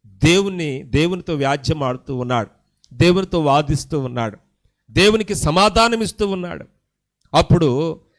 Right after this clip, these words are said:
అసలు ఈ వ్యాజ్యం జరగటానికి,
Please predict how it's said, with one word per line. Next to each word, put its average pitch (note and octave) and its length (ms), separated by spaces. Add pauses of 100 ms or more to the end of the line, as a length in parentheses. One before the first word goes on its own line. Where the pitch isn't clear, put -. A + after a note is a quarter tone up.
(120)
అసలు E3+ 460 (240)
ఈ G3 460 (140)
వ్యాజ్యం F3+ 580
జరగటానికి, F#3+ 840